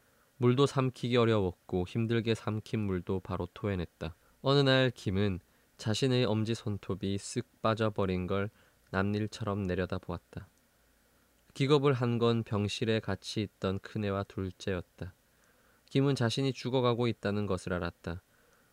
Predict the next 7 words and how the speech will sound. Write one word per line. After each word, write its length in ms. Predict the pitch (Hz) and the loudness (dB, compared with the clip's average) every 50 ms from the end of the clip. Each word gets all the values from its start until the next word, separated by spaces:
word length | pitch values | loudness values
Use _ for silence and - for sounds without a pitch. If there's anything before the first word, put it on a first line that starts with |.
| _ _ - | _ _ -6
그녀는 340 | - 131 131 127 131 131 | 0 2 2 4 2 2
자신의 420 | 123 - 113 110 - - 131 127 123 | 0 0 0 0 0 0 2 4 4
어머니보다 560 | 117 117 117 123 123 123 110 104 107 104 98 | 4 4 4 4 2 2 0 0 0 0 0
십오 360 | 98 - - 135 123 120 120 | 0 -2 -4 -2 -2 0 0
년을 340 | 117 110 104 101 104 107 107 | 2 2 0 0 0 0 -2
더 220 | - - 95 90 | -2 -2 -2 -2
살았다. 580 | 92 - - - 90 85 - _ - 80 82 95 | -2 -4 -6 -8 -8 -8 -8 _ -8 -6 -6 -8